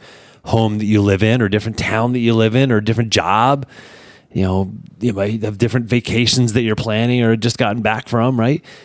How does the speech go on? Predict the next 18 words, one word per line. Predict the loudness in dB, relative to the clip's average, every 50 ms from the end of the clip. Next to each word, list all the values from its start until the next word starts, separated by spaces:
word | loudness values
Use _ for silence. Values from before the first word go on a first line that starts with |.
| -20 _ _ _ _ _ _ _ _ _ _ _ _ _ _ -4
But | 0 0
the | 0
relationships | 0 -2 -2 -2 -2 -2 0 0 0 0 0 0 0 -2 -2 -4 -6 -8 -8 -8 -8 -10 -12 -18 _ _ _ _ _ _ _ _ _ _ _ _ _ _ _ _ _ _ _ _ -8
and | -4 -2
the | -2 -2
activities, | -2 -4 -2 0 2 2 2 2 2 0 0 0
so | -2 0
many | 0 0 0
of | 0
the | 0 0
activities | -2 -2 -4 -2 0 0 2 2 0 0 0
that | 0
you | 0 2
do, | 2 2 2 2
they're | 0 0 -2
already | -2 0 2 2 2
there, | 2 2 2 2 0 -2 -6 -12 -20 _ _ -6
right? | -2 0 0 0 -2